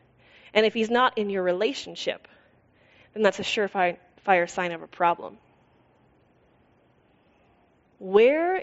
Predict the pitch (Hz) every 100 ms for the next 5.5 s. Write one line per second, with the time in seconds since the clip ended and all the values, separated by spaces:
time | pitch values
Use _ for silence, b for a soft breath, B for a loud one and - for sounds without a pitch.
0 | - 277 233 214 208 208 190 151 - -
1 | - - _ _ _ _ _ _ _ _
2 | _ _ _ _ _ _ _ _ _ _
3 | _ _ _ _ _ _ _ - 190 190
4 | 202 196 185 180 190 - - - 196 196
5 | 175 170 165 - -